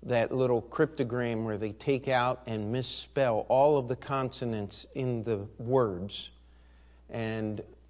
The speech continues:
uh, the only thing that's left is the first and last letter or so of the word, and you can read it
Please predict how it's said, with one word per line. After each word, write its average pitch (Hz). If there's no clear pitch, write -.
uh, 113
the 120
only 170
thing 165
that's 123
left 151
is 117
the 110
first 175
and 117
last 147
letter 135
or 127
so 120
of 131
the 123
word, 120
and 117
you 156
can 120
read 196
it 98